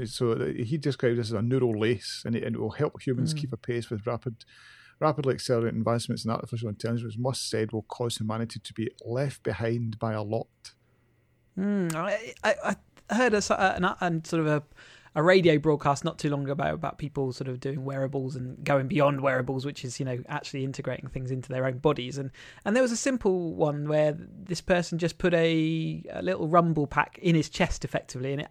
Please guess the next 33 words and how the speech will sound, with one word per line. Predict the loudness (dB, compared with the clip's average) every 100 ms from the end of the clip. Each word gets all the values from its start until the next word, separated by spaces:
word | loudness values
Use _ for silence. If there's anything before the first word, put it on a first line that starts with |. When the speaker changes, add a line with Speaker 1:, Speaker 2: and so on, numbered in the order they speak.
| -10
Speaker 2:
and | 0
all | 4 4
it |
did | 4 4
was | 2 4
rumble | 6 6 4 2
every | 0 0
time | 2 2
he | 0 0 -2 -4
faced | -8 -14 -2 0 0 -2
north. | -2 -2 -8 _ _ _ _ _ -20 _ _ _ 2
And | 4
he | 6
said | 6 6
that | 2 -2 -6 -8 -4 -2 -2
Speaker 1:
<laughs> | -2
Speaker 2:
even | 2 4 6
though |
it | 6 4
sounds | 6 6 6
like | 4
a | 6
really | 8 8 8
<laughs> |
random | 6 6 6 2
thing | 4 2 4
to | 6
do, | 8 8 8
Speaker 1:
<laughs> | 2 0 -6 -20 -20 _ _ _
Speaker 2:
but | 8
he | 8 8
said | 8 8 6 2
the, | -2 -2